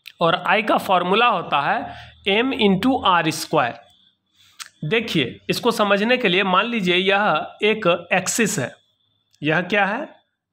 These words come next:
एक्सिस है। इसको हिंदी में क्या कहेंगे? अक्ष।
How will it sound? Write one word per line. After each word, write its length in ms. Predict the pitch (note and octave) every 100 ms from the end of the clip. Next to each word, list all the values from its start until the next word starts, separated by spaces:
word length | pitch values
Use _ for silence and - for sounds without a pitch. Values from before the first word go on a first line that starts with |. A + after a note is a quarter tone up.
| -
एक्सिस 500 | D#3 D#3 - A#3 G#3
है। 160 | G#3+ G3+
इसको 300 | F#3 - F3+
हिंदी 280 | F3 F#3+
में 140 | G3+ G3+
क्या 160 | G3+
कहेंगे? 260 | F#3+ G3 G#3+
अक्ष। 460 | G#3 E3+ D#3 -